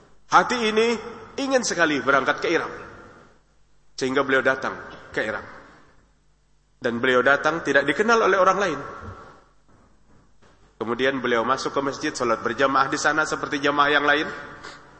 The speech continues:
Beliau sholat zuhur, beliau sholat asar, beliau sholat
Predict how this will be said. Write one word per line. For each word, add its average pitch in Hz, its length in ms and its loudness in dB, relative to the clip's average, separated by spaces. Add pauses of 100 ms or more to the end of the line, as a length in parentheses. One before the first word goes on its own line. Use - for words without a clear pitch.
(1500)
Beliau 104 240 -4
sholat 110 320 -2
zuhur, 151 320 -2
beliau 113 240 -2
sholat 110 320 0
asar, 151 340 0 (1040)
beliau 113 160 0
sholat 110 320 -2